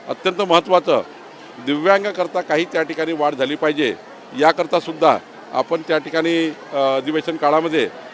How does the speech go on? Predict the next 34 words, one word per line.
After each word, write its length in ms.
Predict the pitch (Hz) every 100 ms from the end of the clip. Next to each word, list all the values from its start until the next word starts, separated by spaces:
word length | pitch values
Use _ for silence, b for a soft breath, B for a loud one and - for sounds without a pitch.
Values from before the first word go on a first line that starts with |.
| -
त्याचाही 260 | 156 165 185
निर्णय 280 | 165 151 160
आपण 200 | 156 160
करणार 320 | 143 139 160
आहोत. 260 | 143 160 190 - - - -
माननीय 260 | 139 160
मुख्यमंत्री 480 | 160 143 180 180 175
देवेंद्र 340 | 156 151 160 156
फडणवीसजींनी 680 | 143 151 175 151 175 165 95 - - - -
स्वतः 260 | - - 190
त्या 160 | 180 170
ठिकाणी, 520 | 165 165 165 165 160 -
अ, 280 | 151 143 139
मला, 400 | 139 143 160 156 160 -
अ, 340 | 143 139 131 123 - - - - - 135
बच्चू 320 | 123 131 165
कडूचे 280 | 156 156 160
आंदोलन 320 | 135 147 151
सोहळ्याला 420 | 147 139 143 151
पाठवलं 360 | 151 127 160 165
होतं 300 | 165 151 101 - - - -
आणि 100 | 170
बच्चू 300 | 185 151 -
कडूला 340 | 185 185 185 190
मी 140 | 185
सांगितलेलं 460 | 156 147 165 180 175
आहे, 80 |
त्यांनाही 400 | 180 156 151 185
हे 60 | 196
मान्य 280 | 180 170 170
आहे 160 | 127 95 - - - - -
की 60 | 175
कर्जमाफी 600 | - 156 151 196 185 185
देताना 500 | 170 160 170 156